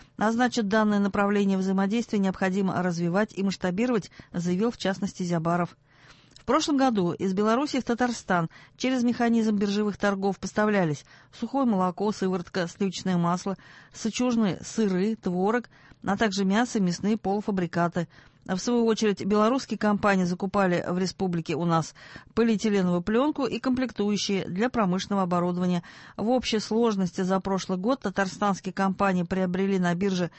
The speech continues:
сельхозпродукции на сорок четыре миллиона долларов. Предприятиям Татарстана следует активнее включиться в развитие научно-популярного туризма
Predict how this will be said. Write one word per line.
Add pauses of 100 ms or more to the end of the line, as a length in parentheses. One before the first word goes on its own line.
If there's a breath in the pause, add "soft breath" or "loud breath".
(120 loud breath)
сельхозпродукции (220 loud breath)
на
сорок
четыре
миллиона
долларов. (1160 soft breath)
Предприятиям
Татарстана
следует
активнее
включиться
в
развитие
научно-популярного
туризма